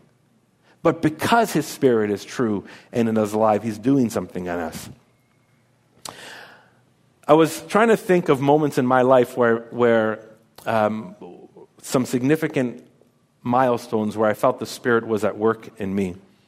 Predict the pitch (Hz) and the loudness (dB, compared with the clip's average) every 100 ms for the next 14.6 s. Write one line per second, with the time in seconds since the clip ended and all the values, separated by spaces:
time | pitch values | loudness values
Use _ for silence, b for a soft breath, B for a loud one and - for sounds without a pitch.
0 | b b b b b b - 143 143 214 | b b b b b b -2 2 4 4
1 | 214 135 131 135 135 135 127 123 135 123 | 4 2 2 -2 2 2 2 0 -2 -2
2 | - 180 151 131 120 123 - 143 120 113 | 0 2 6 4 4 -2 -2 0 2 0
3 | 123 175 220 127 110 110 110 120 117 113 | 0 0 2 0 0 -2 -2 -2 0 -2
4 | - 165 160 160 143 135 123 - 120 113 | -2 -4 -2 -4 0 0 -2 0 -2 -2
5 | - 120 117 107 B B B B - 120 | 2 4 4 0 B B B B -6 -2
6 | 117 120 120 127 117 - 90 104 - 147 | -2 0 2 2 0 -4 -6 -6 0 0
7 | 135 120 101 98 92 101 101 135 147 143 | 2 -2 -2 -6 -6 -4 2 2 4 0
8 | 135 - 127 127 120 117 113 107 120 110 | 0 2 4 4 2 0 -2 -2 -2 0
9 | 110 107 110 110 110 104 101 B B - | -2 -2 -2 -4 -4 -4 -6 B B -4
10 | 110 117 127 135 135 123 123 113 107 117 | -2 2 4 4 4 0 0 0 2 2
11 | 117 - 107 120 139 127 113 113 - 110 | 2 0 0 2 2 0 -2 -4 -2 -4
12 | - - 127 120 104 104 104 98 - 127 | -4 -2 0 0 0 0 -2 -2 -6 -4
13 | 113 117 101 110 101 - 123 117 104 101 | -4 -4 -4 -4 -6 -4 -4 -2 -2 -2
14 | 101 98 104 120 - 101 | -4 -4 -2 -4 -4 -8